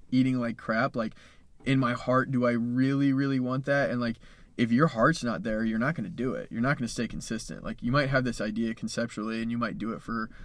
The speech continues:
a week or two weeks or maybe even a few months. But if your heart's not in the right place when it comes to your fitness, if you're not really, really dedicated and that's not what you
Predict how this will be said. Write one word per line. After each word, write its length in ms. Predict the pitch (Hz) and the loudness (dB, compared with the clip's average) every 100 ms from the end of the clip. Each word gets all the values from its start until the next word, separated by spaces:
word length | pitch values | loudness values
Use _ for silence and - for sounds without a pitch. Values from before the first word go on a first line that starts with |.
| - | -6
a 100 | - | 0
week 440 | 113 117 117 113 104 | 4 6 6 4 0
or 80 | |
two 200 | 107 - | -4 0
weeks 300 | 120 117 113 | 2 2 2
or 60 | 101 | -2
maybe 260 | 110 127 127 | 0 2 2
even 200 | 120 113 | 2 -2
a 40 | |
few 200 | 107 120 | -2 -2
months. 340 | 107 120 107 - | 0 -2 -4 -6
But 220 | 110 98 - - - | -8 -8 -12 -16 -6
if 100 | 117 | 0
your 100 | 131 | 0
heart's 280 | 120 127 127 | 2 2 2
not 100 | 123 | -2
in 60 | 101 | 0
the 60 | |
right 200 | 117 117 | -2 -2
place 360 | - 110 113 - | -4 -4 -4 -4
when 100 | 110 | -8
it 60 | |
comes 180 | 90 117 | -4 -4
to 60 | 107 | -4
your 80 | 110 | -6
fitness, 420 | 107 - 117 117 | -6 -6 -6 -6
if 100 | 107 | -4
you're 120 | 113 | 0
not 200 | 123 101 | 0 0
really, 460 | 110 113 123 127 120 | 0 0 2 2 0
really 300 | 113 113 107 | 0 -2 -2
dedicated 500 | 107 107 - 110 113 | -4 -6 -6 -4 -4
and 160 | 110 | -4
that's 180 | 113 113 | -6 -6
not 200 | 110 - | -8 -6
what 220 | 113 117 | -6 -2
you 120 | 117 | -2